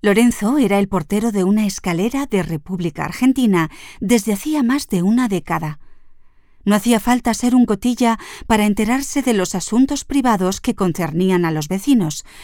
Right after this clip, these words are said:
pero Lorenzo Lamas era un cotilla de primera categoría. Aquel día fregaba la última superficie que le quedaba, la de la planta baja. De pronto, la puerta de uno de los ascensores se abrió.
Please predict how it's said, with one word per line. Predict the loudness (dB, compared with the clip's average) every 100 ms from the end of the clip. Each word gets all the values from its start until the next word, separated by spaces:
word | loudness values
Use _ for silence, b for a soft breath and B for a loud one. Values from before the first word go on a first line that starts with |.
| B B
pero | 2 4
Lorenzo | 4 4 2 4 4
Lamas | 6 6 4 -2 B B B
era | 4 6
un | 6 6
cotilla | 2 0 -2 2 0
de | 0
primera | -2 0 0 2 2
categoría. | 2 0 2 2 -2 -6 -14 -20 -20 -20 -20 _ b b b b b b
Aquel | 2 4 2
día | 2 0 B B
fregaba | 2 2 4 2 2
la | 2
última | 0 2 4 4 4
superficie | -2 -2 -4 -2 -6 -2 -6
que | -2
le | -2 0
quedaba, | 0 0 0 -4 -8 b b
la | 0 0
de | 0
la | -6
planta | -2 0 2 2
baja. | 0 -2 -10 -12 -20 -20 -20 -20 -20 -2
De | 0
pronto, | 4 4 6 2 0 B B
la | 2 2 4
puerta | 0 2 0
de | 4 6
uno | 6 6
de | 4
los | 0 -2
ascensores | -6 -4 -2 -2 0 -2 -2 -4
se | -2 -2
abrió. | 0 -2 -2 -4